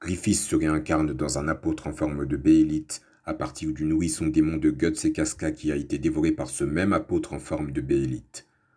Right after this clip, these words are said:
Le sacrifice de toutes les personnes se trouvant à Albion était également une condition sine qua non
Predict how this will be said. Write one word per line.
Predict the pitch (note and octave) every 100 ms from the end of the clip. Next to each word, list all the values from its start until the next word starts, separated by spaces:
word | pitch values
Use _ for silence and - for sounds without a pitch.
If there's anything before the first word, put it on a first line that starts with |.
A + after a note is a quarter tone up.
| _ _ -
Le | -
sacrifice | - - D#2 E2+ D#2
de | D#2+
toutes | D#2 E2 -
les |
personnes | E2 D#2 - E2+ D#2+
se | D#2
trouvant | D2 D#2 D#2
à | D2+
Albion | D2+ C#2+ D2+ D2+
était | C2+ D#2 D2+
également | D#2 D2 D2+
une | C#2
condition | C2+ C#2+ C2+ - D2+ C#2+
sine | - D#2+ D2
qua | D#2
non | D2+ D2+